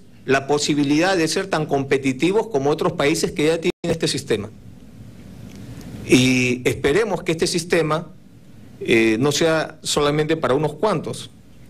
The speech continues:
¿no? Podemos empezar con unos cuantos, pero tenemos que terminar con todos. Es decir, tenemos que incluir a todos, darle la posibilidad que todos puedan tener este sistema de calidad que genera,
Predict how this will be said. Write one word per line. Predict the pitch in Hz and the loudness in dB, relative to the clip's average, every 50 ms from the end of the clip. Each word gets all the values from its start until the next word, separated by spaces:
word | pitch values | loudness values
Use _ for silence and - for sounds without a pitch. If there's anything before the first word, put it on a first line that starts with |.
| - - | -14 0
¿no? | - 120 131 131 131 | 2 2 2 2 2
Podemos | - - 120 147 214 226 220 190 190 | 2 2 4 4 4 2 0 0 0
empezar | 165 139 139 135 - 185 180 175 | 0 0 0 0 2 2 0 2
con | 175 170 | 2 0
unos | 175 185 170 160 - | 2 2 0 -2 -2
cuantos, | - 233 208 147 117 - 113 - - - - - - - - - - - - - - | -2 0 0 0 -2 -4 -6 -8 -8 -16 -16 -18 -18 -16 -16 -18 -18 -20 -16 0 2
pero | 113 113 120 117 | 4 4 4 4
tenemos | - 147 143 156 165 170 | 2 2 2 2 2 2
que | 165 180 151 | 0 0 -2
terminar | - 123 123 123 139 151 156 | 0 0 2 2 2 2 2
con | 156 135 127 120 | 0 -2 -4 0
todos. | - 208 196 147 113 107 - - - - - - - - - - - - - - - - - - - - - | 0 2 2 2 0 0 -4 -6 -6 -14 -18 -18 -18 -18 -18 -18 -20 -20 -20 -20 -20 -20 -20 -20 -20 -12 0
Es | - 120 123 | 2 2 4
decir, | 127 127 - 156 156 170 160 - - - - - - | 4 2 2 2 2 2 0 -6 -14 -18 -20 -12 -6
tenemos | - 117 131 151 165 160 160 | -2 0 2 2 2 0 0
que | 156 139 - - - - - - - | -2 -4 -4 -8 -16 -20 -20 -12 -2
incluir | - 190 196 190 185 185 175 170 208 247 233 165 - - - | 0 2 2 2 2 2 2 2 2 0 -2 -6 -10 -8 -4
a | - 127 123 | -4 -4 0
todos, | - 135 107 98 104 - - - - - - - - - - - - - - - - - - - - - - | 0 0 2 2 -2 -4 -6 -10 -14 -18 -20 -20 -20 -20 -20 -20 -20 -20 -20 -20 -20 -20 -20 -20 -18 -8 2
darle | - 131 147 160 175 165 | 4 4 4 6 4 2
la | 170 165 165 | 2 0 0
posibilidad | - 147 - - 143 135 131 131 135 143 147 160 170 165 - | -2 -2 -2 0 -2 0 0 2 2 2 2 2 0 -2 -2
que | - 156 | -4 -4
todos | 139 139 - 170 175 170 160 165 | -4 0 0 0 2 2 0 -2
puedan | - - - 160 160 160 160 | -2 -2 0 0 0 0 0
tener | 151 139 143 147 147 151 160 160 160 - - - - - - | -2 -2 0 0 2 2 2 0 -2 -10 -18 -20 -20 -16 -2
este | - 151 135 - 160 | -2 -2 2 2 0
sistema | 156 151 135 131 - 160 156 156 147 | 0 0 -2 0 0 0 2 2 2
de | 131 131 | 0 0
calidad | 135 135 127 123 120 120 131 135 143 151 165 160 - - | 0 0 0 2 2 2 2 2 2 0 -2 -4 -8 -6
que | - 110 | -6 -4
genera, | - - 120 123 139 147 | 0 0 2 2 2 2